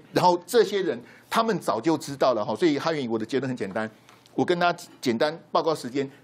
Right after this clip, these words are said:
去年的十月、去年的十二月、今年的一月，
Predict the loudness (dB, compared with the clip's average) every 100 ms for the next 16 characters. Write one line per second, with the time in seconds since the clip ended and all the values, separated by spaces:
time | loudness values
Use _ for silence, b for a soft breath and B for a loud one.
0 | -4 0 0 0 2 2 0 -4 0 2
1 | 0 -4 -8 -4 -2 -2 0 -2 0 0
2 | 2 2 0 -6 -8 -8 -6 -4 -6 -6
3 | -4 -2 -2